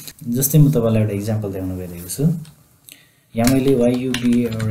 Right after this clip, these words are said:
चाहिँ युवराज type गरेँ। यो युवराज भनेको एउटा text हो, त्यसैले यो चाहिँ सेलमा जहिले पनि left साइडमा align हुन्छ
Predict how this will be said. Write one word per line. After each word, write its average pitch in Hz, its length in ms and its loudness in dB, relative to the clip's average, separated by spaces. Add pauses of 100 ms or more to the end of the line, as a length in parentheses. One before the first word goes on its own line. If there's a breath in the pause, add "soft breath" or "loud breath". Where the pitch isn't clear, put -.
(160)
चाहिँ 139 300 2
युवराज 113 460 2
type 107 200 2
गरेँ। 110 320 2
यो 143 200 4
युवराज 143 480 4
भनेको 95 320 -4
एउटा 110 200 -4
text 120 320 -4
हो, 143 60 0
त्यसैले 139 520 0 (320 loud breath)
यो 135 180 6
चाहिँ 151 260 8
सेलमा 139 840 4
जहिले 127 280 0
पनि 131 340 2 (320 loud breath)
left 139 240 2
साइडमा 117 400 2
align 101 320 -2
हुन्छ 87 260 -6